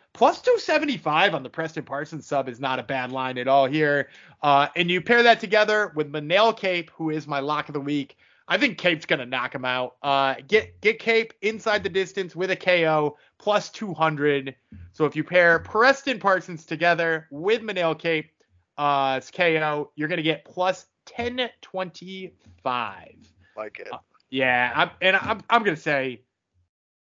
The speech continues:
Speaker 1: either of those could replace my prop, but I'm gonna be honest. I'm gonna be on Marlon Chito Vera six to one on decision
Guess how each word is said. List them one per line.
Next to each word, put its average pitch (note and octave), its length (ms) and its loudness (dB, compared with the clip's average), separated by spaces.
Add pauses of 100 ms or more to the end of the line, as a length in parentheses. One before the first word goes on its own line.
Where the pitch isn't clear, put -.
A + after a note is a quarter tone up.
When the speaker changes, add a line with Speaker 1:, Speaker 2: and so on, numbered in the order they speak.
(200)
Speaker 1:
either F4+ 300 2
of D#3 140 -2
those D3 320 2
could D#3 220 -6
replace D3+ 400 -4
my C#3+ 140 2
prop, C#3 500 -2 (120)
but E3+ 240 -2
I'm G3+ 160 2
gonna F4+ 160 2
be B3+ 140 0
honest. A3 480 2 (580)
I'm A3 140 2
gonna G#3 160 2
be F3 120 0
on D#3 180 2
Marlon C#3+ 280 -4
Chito C#3 360 -10
Vera B2+ 380 -6
six - 360 -8
to D#3+ 100 -8
one C3 300 -6
on B2+ 240 -12
decision A#2+ 720 -10